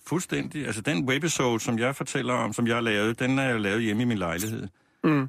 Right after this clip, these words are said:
Speaker 1: Øh, der er s-, bygget hen i et hjørne en kulisse, og så har jeg sat et kamera op. Øh, og så går jeg ind, tager noget sjovt tøj på, løber ind foran kameraet og agerer. Og så går jeg ud igen, så kører det, ryger det hele ind i min computer, går ind og laver alt det, sådan nogle håndførte dukker, så laver jeg dem.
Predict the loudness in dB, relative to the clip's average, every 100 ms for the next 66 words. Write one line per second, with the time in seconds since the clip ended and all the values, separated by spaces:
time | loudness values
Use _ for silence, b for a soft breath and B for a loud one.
0 | -4 -2 -2 -2 -2 -4 -10 -6 0 2
1 | 2 0 0 0 0 0 0 0 -2 -2
2 | -4 0 2 2 0 -6 -4 -2 0 0
3 | -2 -2 -2 0 0 0 -2 _ _ _
4 | _ _ _ -6 0 2 2 0 -2 -4
5 | 0 2 0 0 -2 -2 -6 -16 _ _
6 | _ -4 0 0 0 -2 -2 0 0 2
7 | 0 0 0 -2 -2 -2 -4 -2 -2 0
8 | -2 -4 -2 -2 0 0 0 -4 b b
9 | b b -4 2 2 2 2 0 0 -2
10 | -6 -12 -18 -4 -2 -2 -6 -2 0 2
11 | 2 2 2 2 0 -4 -4 -2 -2 -2
12 | 0 0 0 0 0 0 -4 -6 -4 -2
13 | -2 -2 -2 -6 -2 0 0 0 0 2
14 | 2 2 0